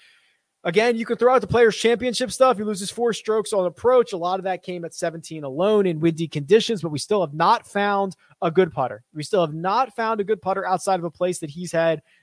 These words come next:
um, really great success at, which is Phoenix. And you look at his history here, one start, it was eight years ago, and he missed the cut. I don't think I can support all that much of, of, uh,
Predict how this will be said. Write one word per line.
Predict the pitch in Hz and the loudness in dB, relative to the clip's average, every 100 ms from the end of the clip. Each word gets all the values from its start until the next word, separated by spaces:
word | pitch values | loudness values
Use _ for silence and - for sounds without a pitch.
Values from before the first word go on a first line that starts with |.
| - 165 | -6 0
um, | 156 147 156 - 143 | 0 0 -6 -14 -4
really | 226 247 214 | 0 2 0
great | 151 151 196 214 | -2 2 2 2
success | - 156 - 175 - | -6 -4 0 0 2
at, | 165 170 | 0 0
which | 160 - | -4 -2
is | 160 156 151 - - - - | 0 0 0 -4 -16 -16 -6
Phoenix. | 254 180 156 - - _ - | -4 0 -2 -4 -14 _ -6
And | 180 | -4
you | 190 | 0
look | 220 - | -2 2
at | |
his | 202 - | 0 0
history | 214 - 196 180 | -2 -4 -4 -4
here, | 220 240 233 196 | -2 0 2 0
one | 160 175 220 | 2 4 4
start, | 202 - 208 202 202 - _ - | 2 4 6 6 2 -4 _ -4
it | 185 | -4
was | 139 - - - | -4 -10 -16 -10
eight | 208 214 | -8 -8
years | 196 196 190 175 | -4 0 0 -2
ago, | 170 165 165 156 - _ _ - | -2 0 0 -2 -6 _ _ -2
and | 185 | 2
he | 175 | 2
missed | 170 156 - | 2 -2 -4
the | |
cut. | - 143 120 - | -2 -2 -2 -2
I | 160 170 170 170 165 147 _ _ _ _ _ _ _ _ _ _ _ 147 | 2 4 4 2 0 -2 _ _ _ _ _ _ _ _ _ _ _ -2
don't | 185 180 | -2 0
think | 190 175 | 0 4
I | 165 | 2
can | 160 151 147 | 2 -6 -8
support | 135 160 - 165 147 147 _ _ _ _ _ - | -8 -8 -2 0 0 -4 _ _ _ _ _ -2
all | 156 151 | 0 2
that | 147 | 0
much | 143 135 - | -4 -6 -6
of, | 135 120 - | -8 -10 -10
of, | 151 127 120 | -6 -4 -4
uh, | 127 123 120 123 | -4 -4 -6 -10